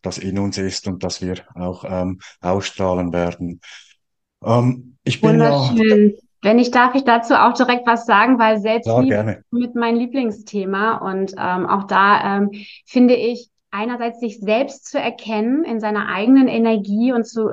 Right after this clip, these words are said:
Speaker 2: verstehen, das, was man vielleicht innerlich auch immer schon gespürt hat, dass man so auch richtig ist,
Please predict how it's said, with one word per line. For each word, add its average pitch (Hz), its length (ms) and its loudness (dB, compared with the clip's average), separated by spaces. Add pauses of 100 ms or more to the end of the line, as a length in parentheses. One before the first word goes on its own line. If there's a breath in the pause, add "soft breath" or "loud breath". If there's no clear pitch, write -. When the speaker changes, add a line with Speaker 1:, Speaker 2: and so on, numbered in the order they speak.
Speaker 2:
verstehen, 233 600 2
das, 220 200 0
was 220 120 -4
man 220 120 0
vielleicht 214 220 -2
innerlich 240 460 2
auch 214 100 0
immer 233 180 0
schon 240 180 -2
gespürt 226 440 -4
hat, 247 140 -4
dass 214 120 -6
man 214 160 0
so 226 220 0
auch 226 260 0
richtig 226 540 -4
ist, 240 400 -8